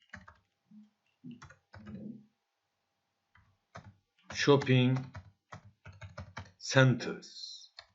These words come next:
Nerede? İçinde şehir. In the city.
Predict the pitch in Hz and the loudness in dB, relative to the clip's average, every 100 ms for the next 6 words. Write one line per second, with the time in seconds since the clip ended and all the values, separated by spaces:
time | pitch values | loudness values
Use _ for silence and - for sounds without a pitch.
0 | _ 120 135 117 92 104 147 - _ _ | _ 8 10 10 6 2 0 -6 _ _
1 | _ _ _ _ _ _ - - 123 113 | _ _ _ _ _ _ -10 0 2 4
2 | 107 - 98 82 71 - - _ - 101 | 4 2 -2 -4 -8 -10 -18 _ -12 0
3 | 120 120 117 - - - - - - 98 | 2 2 -2 -6 -20 -20 -20 -20 -14 -10
4 | 95 104 95 92 - - _ _ - - | 0 2 2 0 -8 -20 _ _ -20 -20
5 | - - - - 110 82 | -20 -20 -14 -4 -2 -2